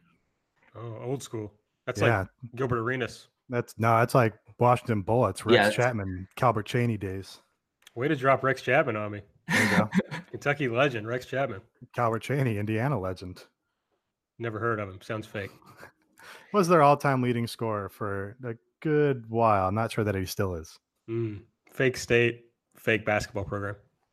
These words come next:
Speaker 3: Oh, wow.
Speaker 2: Old.
Speaker 1: Yep. I
Speaker 2: Just
Speaker 1: mean,
Speaker 2: a-, you just alienated Champ Julius.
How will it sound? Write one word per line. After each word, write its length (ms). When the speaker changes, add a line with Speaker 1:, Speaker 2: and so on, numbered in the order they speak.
Speaker 3:
Oh, 260
wow. 680
Speaker 2:
Old. 400
Speaker 1:
Yep. 340
I 100
Speaker 2:
Just 200
Speaker 1:
mean, 20
Speaker 2:
a-, 160
you 80
just 180
alienated 500
Champ 240
Julius. 560